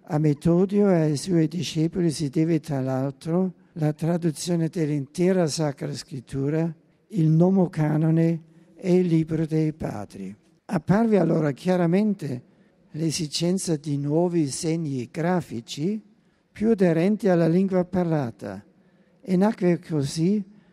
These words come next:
l'alfabeto glagolitico, che successivamente modificato fu poi designato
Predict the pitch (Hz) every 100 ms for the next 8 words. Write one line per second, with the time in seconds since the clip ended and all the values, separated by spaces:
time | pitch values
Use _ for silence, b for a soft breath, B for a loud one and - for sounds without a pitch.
0 | b b - 160 165 160 156 175 185 185
1 | 165 - 160 139 139 135 165 - 185 -
2 | 208 226 208 b b b b b _ 170
3 | 147 214 - 175 165 175 160 170 180 165
4 | 156 156 131 135 - 143 156 185 143 156
5 | - 165 175 156 139 127 135 135 143 160
6 | 165